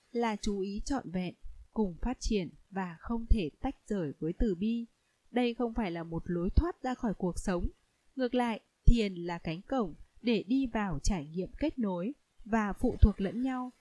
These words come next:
mà từ đó sẽ làm phát sinh những hành động thể hiện trí thông minh cảm xúc, những cách sống mới và cuối cùng là hạnh phúc hơn, rõ ràng hơn, trí tuệ hơn và yêu thương hơn tại nơi làm việc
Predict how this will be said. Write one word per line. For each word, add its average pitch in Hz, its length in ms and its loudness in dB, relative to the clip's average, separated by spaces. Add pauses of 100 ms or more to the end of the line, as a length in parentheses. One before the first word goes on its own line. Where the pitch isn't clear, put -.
(220)
mà 208 140 0
từ 190 220 -2
đó 180 380 -6
sẽ - 160 -2
làm 220 260 -4
phát 277 240 -4
sinh 226 320 0
những 220 140 -12
hành 226 260 -6
động 190 180 -2 (100)
thể 208 160 4
hiện 156 320 -2
trí 208 200 0
thông 240 240 4
minh 226 180 -4
cảm 196 200 -4
xúc, 330 240 -2 (420)
những 254 140 -6
cách 349 180 -2
sống 226 300 0
mới 226 360 0 (140)
và 185 220 -4
cuối 180 120 0
cùng 196 340 -2 (120)
là 185 320 -14
hạnh - 300 -10
phúc 294 160 -2
hơn, 233 320 -4 (380)
rõ 262 220 2
ràng 247 280 -2
hơn, 269 320 -2 (180)
trí 190 240 -4
tuệ 254 260 0
hơn 208 320 -6 (200)
và 185 340 -6
yêu 220 220 -2
thương 233 260 -4
hơn 240 300 -6 (380)
tại 220 220 -4
nơi 226 220 -6
làm 202 240 -8
việc 170 200 -6